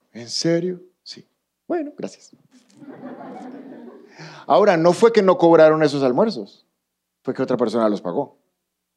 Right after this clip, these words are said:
Para mí fueron gratis, pero para ella no. ¿Estás entendiendo? Entonces ya el otro sábado uno decía, "¿Vino?". "Sí". "Ah, bueno, ¿qué hay hoy en la carta?".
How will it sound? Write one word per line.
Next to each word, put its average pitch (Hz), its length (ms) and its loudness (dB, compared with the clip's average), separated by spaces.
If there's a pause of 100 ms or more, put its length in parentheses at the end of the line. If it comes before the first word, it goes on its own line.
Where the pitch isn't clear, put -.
(460)
Para 123 240 2
mí 147 120 2
fueron 196 300 2
gratis, 156 380 2
pero 117 200 -2
para 95 220 -2
ella 110 180 -2
no. 147 280 -10 (1080)
¿Estás 120 200 -8
entendiendo? 147 580 2 (340)
Entonces - 220 -10
ya 127 100 4
el 139 60 4
otro 147 220 2
sábado 165 240 4
uno 170 100 2
decía, 147 400 2 (600)
"¿Vino?". 156 400 0
"Sí". - 260 -8 (280)
"Ah, 151 100 2
bueno, 160 340 2
¿qué 185 160 2
hay 185 200 6
hoy 202 160 6
en 202 80 4
la 196 160 6
carta?". 175 420 2